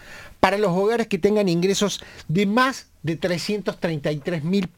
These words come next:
pesos a mayo del dos mil veintidós. Son tres canastas básicas y media, ¿sí? Esa gente pierde el subsidio. Listo. No se sabe bien cuánto le va a impactar en la boleta.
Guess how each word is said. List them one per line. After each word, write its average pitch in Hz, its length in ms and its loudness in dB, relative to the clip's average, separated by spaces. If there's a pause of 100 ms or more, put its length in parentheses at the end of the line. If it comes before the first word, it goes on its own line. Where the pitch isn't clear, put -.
pesos - 500 0 (800)
a 143 60 2
mayo 185 320 2
del 156 100 0
dos 147 120 2
mil 165 140 0
veintidós. 151 360 -4
Son 160 140 -6
tres 196 200 -2
canastas 175 640 -6 (460)
básicas 143 580 -4 (220)
y 131 100 0
media, 90 340 -2 (240)
¿sí? - 220 0 (460)
Esa 214 200 0
gente 240 460 0 (1080)
pierde 226 220 4
el 170 80 0
subsidio. 98 400 -6 (680)
Listo. 135 380 -2 (680)
No 180 200 0
se 202 180 -2
sabe 220 340 0
bien 214 220 0
cuánto 220 340 0
le 156 80 0
va 175 100 2
a 208 40 2
impactar 165 460 2
en 160 80 2
la 143 60 4
boleta. 208 540 2